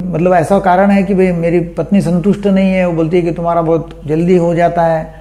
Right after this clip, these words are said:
मुझे मज़ा नहीं आती है और इसलिए मुझे sex करने में interest ही नहीं और मैं जा रही। तो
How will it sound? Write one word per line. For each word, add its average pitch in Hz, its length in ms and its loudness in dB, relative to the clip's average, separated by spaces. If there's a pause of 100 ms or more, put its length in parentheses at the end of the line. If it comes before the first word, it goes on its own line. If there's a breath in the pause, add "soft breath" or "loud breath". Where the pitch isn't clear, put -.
(400 loud breath)
मुझे 147 260 0
मज़ा 160 420 0
नहीं 175 160 0
आती 165 280 0
है 151 460 -4 (420 loud breath)
और 190 160 2 (120)
इसलिए 208 320 2
मुझे 190 580 2 (220)
sex 208 200 0
करने 196 240 2
में 185 120 4
interest 175 380 2
ही 226 40 -2
नहीं 254 140 0
और 277 120 2
मैं 208 140 -2
जा 147 120 -2
रही। 123 120 -8 (360)
तो 262 80 2